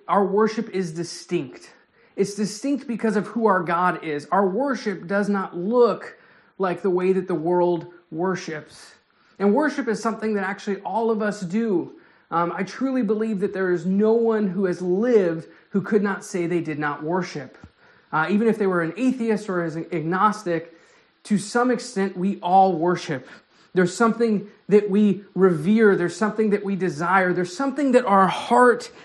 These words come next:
clings to, that we rely upon, that we trust. And that is actually what we worship. Or to borrow a phrase from a man named G K Beale, who's a, a,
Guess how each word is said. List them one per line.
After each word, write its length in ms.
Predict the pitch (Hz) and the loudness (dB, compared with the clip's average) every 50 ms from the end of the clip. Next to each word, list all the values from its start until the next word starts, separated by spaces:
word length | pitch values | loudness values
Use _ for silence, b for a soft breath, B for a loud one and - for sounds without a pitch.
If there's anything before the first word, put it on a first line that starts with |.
| B B _ - | B B _ -12
clings 680 | - - - 247 254 262 277 277 277 220 - - - - | -8 -6 -2 2 2 4 4 4 4 2 0 -4 -4 -2
to, 200 | 220 208 180 175 | 0 0 0 0
that 160 | 165 185 185 | 0 -2 0
we 80 | 214 214 | 2 2
rely 600 | 208 208 202 190 190 202 208 202 226 254 254 254 | 2 2 2 0 0 -2 -2 -2 -2 -2 0 0
upon, 640 | 240 208 - - - 196 190 185 170 160 160 151 B B B B B - | 0 -2 -4 -4 -2 0 2 2 2 2 0 -2 B B B B B -2
that 180 | 196 185 180 | -2 0 0
we 160 | 190 196 190 | 0 -2 -2
trust. 800 | 156 - - - - 233 247 240 233 196 160 - - - - - - b b b b b b b b b b b b _ _ | -2 -6 -10 -4 0 4 4 6 6 4 2 -2 -8 -16 -18 -20 -20 b b b b b b b b b b b b _ _
And 240 | 202 208 214 214 208 | -6 -2 0 0 0
that 260 | 226 226 254 262 - 226 | 0 0 -2 -2 -4 -6
is 160 | 240 202 - | -8 -8 -8
actually 600 | - 185 202 214 214 - - - 214 202 196 202 190 196 - - | -10 -10 -10 -10 -10 -8 -6 -4 -2 -2 0 -2 -2 -4 -6 -6
what 180 | 190 202 196 202 | -6 -6 -4 -2
we 140 | 214 214 202 | 0 2 2
worship. 640 | 185 180 214 254 269 254 - - 170 135 120 - - - - _ _ _ b b b b b b b _ | 4 6 6 6 6 4 2 -2 -6 -6 -8 -10 -16 -20 -20 _ _ _ b b b b b b b _
Or 100 | - 190 | -2 0
to 80 | 190 202 | 0 2
borrow 340 | 170 214 226 247 233 226 | 2 4 6 6 6 6
a 40 | 202 | 4
phrase 420 | 180 - - 220 208 214 208 208 - | 2 0 0 2 2 2 2 0 0
from 320 | - 202 185 175 170 - | 0 0 2 0 0 -2
a 120 | 170 175 175 | -2 -2 -2
man 260 | 180 196 196 196 196 | -2 -2 -2 -2 -2
named 220 | 196 185 180 165 | 0 -2 -2 -2
G 160 | 147 180 214 208 | -2 -2 -2 -2
K 240 | - 208 196 190 | -2 -2 -2 -2
Beale, 460 | 170 151 156 190 196 196 196 190 180 170 | -2 -2 -4 -2 0 0 2 0 0 -2
who's 200 | 175 185 165 175 | -2 -2 -2 0
a, 240 | 165 156 151 147 B B B B B B | -2 -2 -2 -4 B B B B B B
a, 300 | - 165 160 151 - - | -4 -2 -2 -2 -4 -6